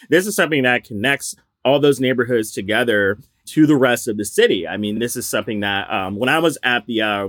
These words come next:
rally, um, on Sunday, it was interesting how the rally basically took place at, like, a neighborhood coffee shop that happens to be attached to the line. And it's not just looking at something that,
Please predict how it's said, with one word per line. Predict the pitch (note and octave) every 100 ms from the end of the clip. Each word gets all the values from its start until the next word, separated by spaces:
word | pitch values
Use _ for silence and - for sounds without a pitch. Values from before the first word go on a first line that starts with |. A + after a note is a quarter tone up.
| G#2+
rally, | G#2+ G#2 G2+ G2+ G2+
um, | F#2+ F2+ E2+ E2 _ _
on | G2 F#2
Sunday, | - D#3 A#3+ C3 G#2 F#2
it |
was | A2 G#2+ _
interesting | A#2+ B2 A#2+ B2+ A#2 G#2+
how | A2 G2+ G2+ F#2+ - -
the | A#2
rally | F#3 B3
basically | D3 F#3+ G3+ C#3
took | B2 -
place | G2+ F#2+ F#2+ -
at, | G#2+
like, | G2+ F#2 - _ -
a |
neighborhood | A#2+ B2+ B2+ A#2
coffee | - C3+ C3
shop | - A2 G2+
that | G2+
happens | G#2 G#2+ G#2
to |
be | F#2 G2 F#2+
attached | - - G#2+ F#2+ - -
to | C3
the | G2+
line. | G#2+ D#3+ D3+ G#2+ E2 _ -
And | A#2+ B2 -
it's | C#3+ C3+ C#3+
not | C3+ F3
just | E3+ C#3+
looking | C#3+ C#3
at | A#2 G#2+
something | B2 A2 A2+
that, | G#2+ G#2 F#2+